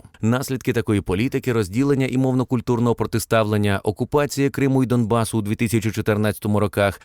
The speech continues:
та повномасштабне вторгнення в лютому дві тисячі двадцять другого. Тарас, нічого не переплутай. Якщо повністю переглянути політичну історію Чорновола, то стає зрозуміло, що він точно не той, за кого хоче себе видати. Він просто вовк в овечій шкурі,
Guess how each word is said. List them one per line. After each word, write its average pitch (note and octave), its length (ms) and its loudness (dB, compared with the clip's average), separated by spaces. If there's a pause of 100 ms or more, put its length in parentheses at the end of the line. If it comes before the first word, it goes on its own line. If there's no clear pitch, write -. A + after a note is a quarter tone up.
та G#2 140 0
повномасштабне G#2 720 2
вторгнення F2+ 500 0
в E2+ 80 -4
лютому C3+ 360 2
дві C3+ 140 0
тисячі A#2+ 340 0
двадцять A2 320 -2
другого. G2 460 0 (180)
Тарас, G2+ 440 0
нічого C3+ 340 2
не D3 120 0
переплутай. A#2+ 680 -4 (180)
Якщо A2+ 380 0
повністю C#3+ 460 0
переглянути C3+ 640 0
політичну C3+ 560 0
історію A#2+ 400 0
Чорновола, A2 580 0
то G#2+ 120 -4
стає A#2+ 300 0
зрозуміло, C3 640 0 (140)
що - 260 0
він E3 160 0
точно G2+ 420 0
не F#2 120 0
той, F2+ 200 -2
за F#2 120 -2
кого F2 220 0
хоче F2 300 -4
себе G2+ 220 0
видати. D2 460 -4 (260)
Він A#2 240 2
просто A#2 320 -2
вовк A#2 320 0
в A2+ 80 0
овечій A2+ 320 2
шкурі, A2 420 0